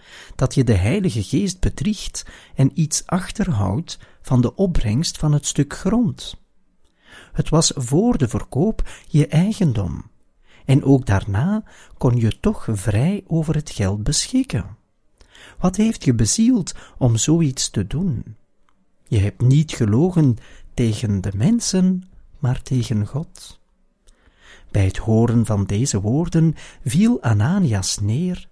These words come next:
en stierf. En alle omstanders werden door grote vrees bevangen. Daarop wikkelden enkele jonge mannen hem in linnen,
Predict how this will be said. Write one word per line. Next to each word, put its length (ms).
en 320
stierf. 880
En 160
alle 240
omstanders 1080
werden 420
door 180
grote 500
vrees 640
bevangen. 600
Daarop 420
wikkelden 720
enkele 440
jonge 280
mannen 440
hem 280
in 260
linnen, 520